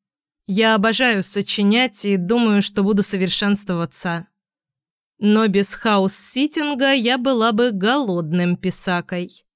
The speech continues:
Это занятие мне тоже по душе, и я неплохо с ним справляюсь. Ты не шаришь по чужим ящикам. Совершенно верно.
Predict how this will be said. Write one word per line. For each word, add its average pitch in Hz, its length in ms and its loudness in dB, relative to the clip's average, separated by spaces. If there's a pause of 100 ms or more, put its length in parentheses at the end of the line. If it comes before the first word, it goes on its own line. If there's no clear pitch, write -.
(800)
Это 254 280 0
занятие 220 580 2
мне 196 220 4
тоже 214 320 -2
по 180 120 -4
душе, 175 480 -4
и 208 160 -6
я 302 160 0
неплохо 269 420 -2
с - 100 -10
ним 226 160 2
справляюсь. 185 920 -4 (1080)
Ты 233 140 2
не 233 160 2
шаришь 240 480 0
по 226 100 -2
чужим 220 400 0
ящикам. 196 880 -2 (760)
Совершенно 208 1200 -2
верно. 165 720 -4